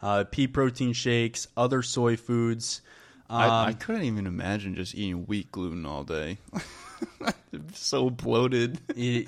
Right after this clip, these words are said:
Speaker 1: yeah.
Speaker 2: <laughs>
Speaker 1: Yeah, we kinda have recently gone into a bit of a seitan kick, uh, and just eating tons of,
Speaker 2: Yeah,
Speaker 1: like,
Speaker 2: it's, well,
Speaker 1: Vital Wheat gluten.
Speaker 2: so we s-, we stumbled upon a, a recipe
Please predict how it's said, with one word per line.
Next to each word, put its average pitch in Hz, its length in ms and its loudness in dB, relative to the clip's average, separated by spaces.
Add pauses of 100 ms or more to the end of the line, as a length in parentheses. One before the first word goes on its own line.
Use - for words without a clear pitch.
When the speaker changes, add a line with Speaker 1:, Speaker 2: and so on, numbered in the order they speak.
Speaker 1:
yeah. 113 340 2 (200)
Speaker 2:
<laughs> - 220 0
Speaker 1:
Yeah, 143 200 10
we 147 100 6
kinda 147 420 2 (260)
have 131 220 -6
recently 135 380 -4
gone 117 280 2
into 113 280 0
a 104 40 2
bit 110 180 2
of 107 100 0
a 92 60 -2
seitan 117 680 -2
kick, 127 420 -2 (140)
uh, 104 420 0
and 107 160 -6
just 107 180 -6
eating 110 240 -2
tons 110 260 -4
of, 120 60 4
Speaker 2:
Yeah, 131 260 8
Speaker 1:
like, - 100 2
Speaker 2:
it's, 120 220 0
well, 131 180 10
Speaker 1:
Vital 131 320 10
Wheat 120 220 0
gluten. 135 420 0
Speaker 2:
so 143 300 8
we 147 140 4
s-, 151 140 -2
we 143 180 0
stumbled 175 520 4
upon 131 720 4
a, 110 380 4
a 104 200 4
recipe 107 800 2